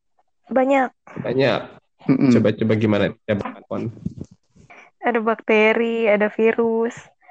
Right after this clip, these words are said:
Speaker 1: ada protozoa, dan bahkan kayaknya ulat-ulat kecil gitu, kalau ukurannya mikro, kalau berdasarkan Brock tadi mungkin bisa dibilang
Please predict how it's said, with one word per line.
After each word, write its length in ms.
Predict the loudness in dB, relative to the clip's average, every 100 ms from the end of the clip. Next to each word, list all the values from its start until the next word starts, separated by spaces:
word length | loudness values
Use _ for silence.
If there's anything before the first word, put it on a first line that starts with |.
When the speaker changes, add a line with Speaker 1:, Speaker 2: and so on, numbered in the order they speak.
| -20 _ _
Speaker 1:
ada 300 | -2 2 0
protozoa, 840 | 0 -4 -2 0 0 2 2 2 -2 -6 -16 _ _ _ _
dan 520 | -2 0 0 0 -2 -4
bahkan 680 | -2 -2 0 -2 -2 -4 -6 -12 _ _
kayaknya 320 | -2 2 4
ulat-ulat 560 | 4 4 4 2 2 0
kecil 460 | -4 -2 0 0 0
gitu, 380 | -4 -4 -4 -6
kalau 560 | -4 0 2 4 2 0 -8 -20 _ _ _ _ _ _ _ _ _
ukurannya 460 | -4 0 0 0 0
mikro, 500 | -2 -4 -2 -2 -2
kalau 260 | 0 2 2
berdasarkan 960 | 0 0 -2 -2 -4 -4 -2 -2 -2
Brock 320 | -4 -4 -4 -4
tadi 280 | -2 -2
mungkin 300 | -4 -4 -4
bisa 200 | -4 -4
dibilang 520 | -4 -2 -2 -2 -4